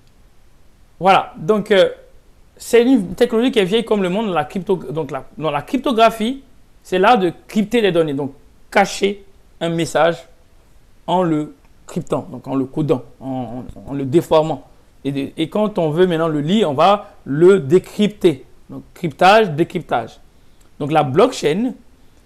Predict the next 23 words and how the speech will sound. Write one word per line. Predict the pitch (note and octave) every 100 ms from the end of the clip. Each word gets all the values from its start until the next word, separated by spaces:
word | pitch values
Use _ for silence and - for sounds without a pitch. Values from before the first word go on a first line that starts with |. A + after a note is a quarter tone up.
| _
c'est | - F3+ A#3
une | B3+
technologie | A3 G3+ D#3+ C#3+ C3+ D#3+ B3 - -
qui | E3
permet | C3+ D3 B2+ C3+ C#3 G3+ - -
de | B2+
pouvoir | C3 C3 C#3+ E3+
crypter | - - G3 - F#3+
des | D3+
données, | C3+ C3 C3+ C3 C#3+ D3+ C#3 E3+ - _
crypter | - G3+ A3+
des | G#3+ E3
informations | D3+ C#3 C3+ C3 - C#3+ F3 _ - _ _ -
et | E3 G3 A3 - - - -
faire | - A#3+
en | G3
sorte | - G#3
qu'on | F#3
puisse | C#3+ F3+ - -
créer | F#3+ F#3
un |
capital | F#3 D3+ - C#3
confiance, | - A3 - E3 G3+ A3